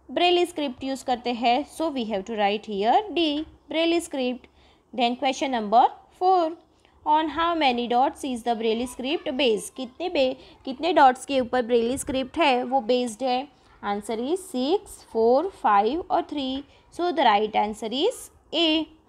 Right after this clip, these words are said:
So we have to write here A। Who was the creator of the ब्रेली स्क्रिप्ट? कौन है ब्रेली स्क्रिप्ट का क्रिएटर? So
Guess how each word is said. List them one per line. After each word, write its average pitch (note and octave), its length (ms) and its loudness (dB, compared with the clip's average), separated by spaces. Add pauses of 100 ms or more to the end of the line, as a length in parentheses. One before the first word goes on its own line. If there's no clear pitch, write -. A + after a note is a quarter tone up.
(360)
So D4 120 -4
we B3+ 180 -2
have G#3 220 -2
to A3+ 80 -6
write G#3 320 2
here A#3 240 4 (280)
A। D4 360 -2 (480)
Who D#4 340 2
was A#3+ 320 4
the C4 260 4 (440)
creator D4+ 580 0
of G#3+ 320 2
the B3 140 6
ब्रेली A#3+ 420 0 (380)
स्क्रिप्ट? D#4 600 -4 (580)
कौन E4+ 220 2
है D#4+ 280 2
ब्रेली C4 260 0
स्क्रिप्ट C4 360 -10
का C4+ 120 2 (100)
क्रिएटर? B3 600 0 (540)
So C4+ 200 -2